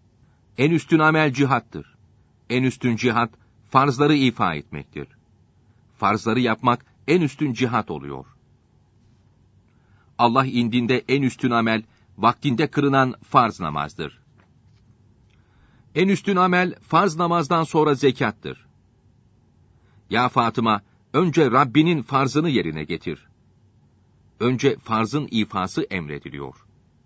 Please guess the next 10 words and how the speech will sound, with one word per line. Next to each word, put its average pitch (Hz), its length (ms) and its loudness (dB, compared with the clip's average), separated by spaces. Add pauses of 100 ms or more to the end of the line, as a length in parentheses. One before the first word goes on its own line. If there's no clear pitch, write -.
(1080)
Allahü 151 340 0
Teala'nın 151 520 0
sana 139 320 0
farz 135 320 -2
kıldığı 87 360 -4
şeyleri 98 460 0
eda 104 300 2
et 98 180 -6
ki, 110 200 -4 (340)
insanların 147 600 0